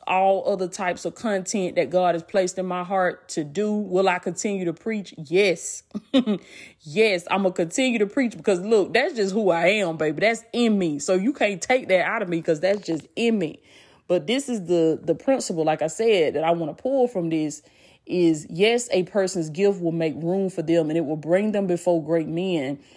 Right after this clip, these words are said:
But don't limit yourself and don't box yourself in to that one thing, to that one gift. If there's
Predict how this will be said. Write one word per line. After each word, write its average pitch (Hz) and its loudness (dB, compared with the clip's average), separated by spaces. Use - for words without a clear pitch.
But 185 2
don't 196 0
limit 233 0
yourself 151 0
and 170 -4
don't 185 0
box 185 0
yourself 170 0
in 180 0
to 233 -2
that 175 2
one 165 -2
thing, 214 0
to 196 0
that 170 2
one 160 -4
gift. 208 -2
If 170 -2
there's 196 2